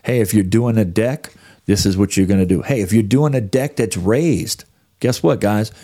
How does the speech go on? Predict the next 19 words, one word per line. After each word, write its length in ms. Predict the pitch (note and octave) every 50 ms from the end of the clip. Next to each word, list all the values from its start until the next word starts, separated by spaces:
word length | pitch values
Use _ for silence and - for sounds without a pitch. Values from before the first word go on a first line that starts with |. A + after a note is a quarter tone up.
| - _ _
You 160 | G2 A#2+ D3+
need 160 | E3+ E3 C#3
to 60 | G#2+
figure 360 | G#2+ - - - C3+ B2+ C3 A#2
this, 320 | G2+ A#2 B2+ D3+ E3+ - - - - - - _ _ -
and 200 | - G2 F#2+ G2
that's 300 | A#2+ C3 C#3 C#3+ - -
gonna 180 | - B2 G#2+
cost 380 | G#2 - - A2+ G#2+ G#2 - -
you 220 | A2 G#2+ G2+ - -
X 220 | G#2+ A2 - -
amount 260 | A2 G#2 G#2 G2+ F2
of 60 | F2
time. 380 | - - G2 F2+ E2 D2+ C#2 - - - - - - - - - - - - _ _ -
I'm 100 | A#2+ A2+
telling 300 | - - C#3+ B2+ A2+ G#2
you, 100 | F#2+ -
it 160 | - - C3 B2+
is. 500 | - B2+ B2 A#2+ A2+ A2 G#2 G2 -